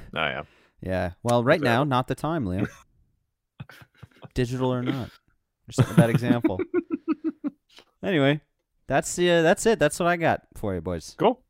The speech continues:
Speaker 2: Yeah.
Speaker 1: That's
Speaker 2: Do
Speaker 1: our
Speaker 2: you,
Speaker 1: ingestion.
Speaker 2: do you have, let's, let's move some things around in the show a little bit.
Speaker 1: Ooh.
Speaker 2: Um, do you guys have any quarantine, uh, recommendations you wanna throw out there for people?
Speaker 1: Ooh, I hadn't thought about this
Speaker 2: We didn't
Speaker 1: yet.
Speaker 2: think about it. Yeah, I'm throwing you guys for a fucking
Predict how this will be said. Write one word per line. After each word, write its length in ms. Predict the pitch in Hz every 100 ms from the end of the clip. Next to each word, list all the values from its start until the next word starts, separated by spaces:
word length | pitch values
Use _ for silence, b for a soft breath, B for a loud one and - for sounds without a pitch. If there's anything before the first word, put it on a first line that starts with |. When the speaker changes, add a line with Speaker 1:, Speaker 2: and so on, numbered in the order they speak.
| -
Speaker 2:
Yeah. 240 | 123 135 -
Speaker 1:
That's 280 | 90 -
Speaker 2:
Do 40 | 104
Speaker 1:
our 80 | 98
Speaker 2:
you, 80 |
Speaker 1:
ingestion. 540 | 143 110 139 - 123 -
Speaker 2:
do 140 | 123 135
you 80 | 170
have, 540 | 151 110 127 185 - - -
let's, 300 | 160 - 208
let's 180 | 226
move 240 | 214 226 190
some 140 | 196
things 260 | 175 185 165
around 240 | 165 165
in 80 | 156
the 80 | 147
show 260 | - 175
a 60 | 165
little 160 | 135 104
bit. 320 | 92 78 - _ _ _ 95
Speaker 1:
Ooh. 80 |
Speaker 2:
Um, 680 | 101 123 120 120 113 110 107
do 100 | 107
you 80 | 131
guys 200 | 151 143
have 200 | 156 143
any 140 | 143
quarantine, 760 | 131 135 127 135 143 131 131 135
uh, 140 | 131
recommendations 800 | 120 - 139 131 131 156 151 117
you 60 | 104
wanna 100 | 92
throw 260 | - 92
out 100 | 73
there 120 | 85
for 80 | 78
people? 380 | 85 80 - - _ _ _ _ _ - - _
Speaker 1:
Ooh, 220 | - 139 90
I 80 |
hadn't 220 | 85 110 95
thought 160 | 95
about 220 | 107 76
this 60 | -
Speaker 2:
We 40 | 104
didn't 200 | 113 110
Speaker 1:
yet. 40 |
Speaker 2:
think 180 | 117 110
about 240 | 101 92
it. 80 | 82
Yeah, 180 | 90 107
I'm 100 | 101
throwing 240 | 110 113
you 60 | 113
guys 160 | 101 -
for 100 | 90
a 60 |
fucking 400 | - 95 - 90